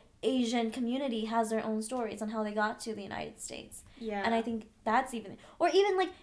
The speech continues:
Speaker 1: Asian Americans living in the United States, like, Japanese Americans that were, like, fine, and then they were put into internment camps just because they were Japanese.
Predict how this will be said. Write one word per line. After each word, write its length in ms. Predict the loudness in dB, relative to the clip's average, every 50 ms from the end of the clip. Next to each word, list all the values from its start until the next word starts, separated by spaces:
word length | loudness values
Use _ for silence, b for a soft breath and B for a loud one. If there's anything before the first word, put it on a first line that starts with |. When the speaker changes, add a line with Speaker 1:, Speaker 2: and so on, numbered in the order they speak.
| b b 0
Speaker 1:
Asian 340 | 4 6 6 6 6 6 4
Americans 600 | 4 4 2 2 2 2 2 0 0 0 -2 -2
living 380 | 0 0 2 2 2 2 2 2
in 100 | 2 2
the 80 | 2
United 340 | 2 2 2 4 2 2 2
States, 200 | 0 -2 0 0
like, 180 | -2 -2 -4 -8 -18 -20 -20 _ _ _ -4 4
Japanese 420 | 6 6 6 6 4 0 0 0
Americans 460 | 0 0 2 0 0 0 0 0 2
that 160 | 2 2 4
were, 120 | 4 4 6
like, 220 | 6 4 4 b b b b 0 4
fine, 300 | 6 6 6 6 4 2
and 140 | 0 0 2
then 80 | 2
they 80 | 2 4
were 100 | 2 2
put 200 | 2 2 2 2
into 260 | 2 2 0 -2 -4
internment 540 | -4 -4 -6 -6 -4 -2 -2 -2 -2 -4 -4
camps 480 | -2 0 0 0 0 -2 -4 -8 -10 -12 _ _ _ _ _ _ _ _
just 140 | -6 -4 -2
because 240 | -2 0 0 0 2
they 80 | 2 2
were 100 | 0 0
Japanese. 920 | 0 0 0 0 0 2 0 0 0 0 0 -2 -2 -4 -6 -10 -12